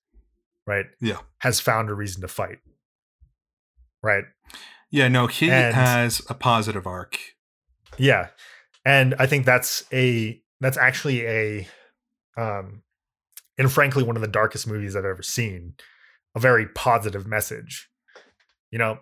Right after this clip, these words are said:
Speaker 1: Um, and it's
Speaker 2: Well, it goes back to what we were
Speaker 1: <laughs>
Speaker 2: saying
Speaker 1: I
Speaker 2: about,
Speaker 1: guess it
Speaker 2: like,
Speaker 1: wouldn't be, like
Speaker 2: life-affirming movies.
Speaker 1: Right, right, right. I guess it wouldn't be, like, positive, positive, but,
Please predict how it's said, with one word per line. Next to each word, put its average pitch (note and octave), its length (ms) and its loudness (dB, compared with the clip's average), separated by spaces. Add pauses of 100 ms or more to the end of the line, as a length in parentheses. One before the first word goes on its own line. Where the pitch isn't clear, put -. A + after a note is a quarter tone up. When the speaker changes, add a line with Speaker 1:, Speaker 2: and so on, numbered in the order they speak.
(320)
Speaker 1:
Um, C3 420 2
and D3 140 2
it's D#3 240 -2
Speaker 2:
Well, D#3+ 160 2
it C3+ 60 0
goes C#3 220 2
back B2 220 4
to - 120 4
what G#3 140 2
we D#3 60 6
were C3 40 0
Speaker 1:
<laughs> - 0 -
Speaker 2:
saying G2+ 260 -2
Speaker 1:
I - 100 2
Speaker 2:
about, - 60 2
Speaker 1:
guess A2 180 4
it F3 60 4
Speaker 2:
like, C3+ 80 0
Speaker 1:
wouldn't G#2+ 220 4
be, C3 80 2
like A2+ 120 4
Speaker 2:
life-affirming A2 300 2
movies. G#2+ 320 -2
Speaker 1:
Right, C#3+ 240 6
right, A2+ 260 2 (320)
right. G2+ 340 -6
I B2 60 -2
guess D3 180 4
it E3 60 2
wouldn't C3+ 220 4
be, B2+ 80 2
like, G#2+ 200 0
positive, B2 480 2
positive, C3 520 0
but, A2 220 -2